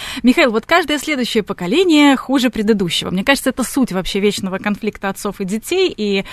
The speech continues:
э, не избежали эту проблему и представители Generation Z, э, по одним оценкам рождённые где-то в девяносто пятом, девяносто шестом, а по другим оценкам самый, э, юный представитель поколения Z родится аж только в две тысячи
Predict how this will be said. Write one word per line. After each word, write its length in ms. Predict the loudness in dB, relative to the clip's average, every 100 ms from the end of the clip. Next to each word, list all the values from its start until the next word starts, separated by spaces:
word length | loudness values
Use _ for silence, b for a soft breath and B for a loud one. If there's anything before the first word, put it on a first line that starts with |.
| B B
э, 260 | -4 0 4
не 200 | 6 6
избежали 440 | 4 4 4 4
эту 160 | 2 0
проблему 540 | 0 2 2 2 2
и 60 | 0
представители 600 | -4 -2 2 2 2 -4
Generation 600 | -2 -2 -2 -2 -4 -2
Z, 260 | 0 -2 -2 _ -2
э, 180 | -2 2
по 140 | 4
одним 540 | 4 6 8 8 6 4
оценкам 560 | 0 2 2 2 2
рождённые 680 | 2 2 2 0 2 0 -2
где-то 340 | -2 -4 -6 -8
в 120 | -4
девяносто 380 | -4 -4 -6 -4
пятом, 280 | -4 -2 -4
девяносто 400 | -4 -6 -8 -14
шестом, 520 | -10 -8 2 4 2 B B B
а 120 | 0 2
по 100 | 2
другим 400 | 2 4 4 4
оценкам 480 | 2 4 4 4 0
самый, 420 | 4 4 2 -2 -8
э, 180 | -4 -2
юный 440 | 4 4 6 4
представитель 540 | 2 -2 2 2 2 0
поколения 480 | -2 0 2 2 0
Z 140 | 0
родится 480 | -2 0 0 0 -4
аж 100 | -4
только 260 | -4 -4 -4
в 60 |
две 100 | -6
тысячи 420 | -4 -4 -4 -8